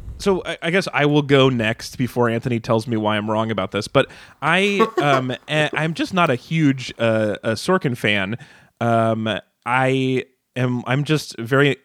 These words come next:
very grate-, I find his, his writing style very grating. I am, I'm highly grated by him. Um, I just, just the, especially this one, but all of them that I've seen, it just feels like if,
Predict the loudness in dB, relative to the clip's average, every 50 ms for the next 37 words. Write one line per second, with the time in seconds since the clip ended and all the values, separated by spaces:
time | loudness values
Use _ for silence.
0 | _ _ -14 -12 -2 2 4 4 6 4 4 2 0 0 -2 -4 -6 _ _ -18
1 | -14 -8 -2 2 4 4 4 4 2 0 0 0 2 4 4 2 0 0 -2 -2
2 | 0 2 2 2 2 2 0 -2 -2 -2 0 0 -2 -4 -4 -4 -4 -4 -4 -4
3 | -6 -10 -12 -10 -8 -6 -6 -6 -8 -10 -12 -12 -12 -12 -12 _ -4 0 0 0
4 | 0 -2 -4 -8 -4 -2 0 0 -2 -2 -6 -6 -6 -4 -4 -2 -2 -2 -4 -6
5 | -8 -10 -10 -16 -18 -20 -20 -20 -20 _ -4 0 0 2 0 0 -2 -2 -2 -2
6 | -2 -2 -4 -4 -8 -14 -16 -18 -20 _ -20 -20 -20 -2 0 0 0 0 -4 -10
7 | -4 -4 -2 -2 -2 -4 -8 _ _ _ -20 _ _ _ _ _ _ _ -12 -6
8 | -6 -4 -6 -2 2 2 2 2 4 2 2 4 2 0 0 0 0 0 0 2
9 | 0 0 0 0 0 0 2 0 0 0 0 0 2 2 2 2 2 4 4 4
10 | 2 -2 -6 -4 -4 -4 -4 -4 -2 -4 -4 -2 0 -2 -2 -2 -4 -6 -2 2
11 | 2 2 2 2 2 0 0 0 -4 -10 _ -2 0 0 0 -2 -8 -20 -20 -20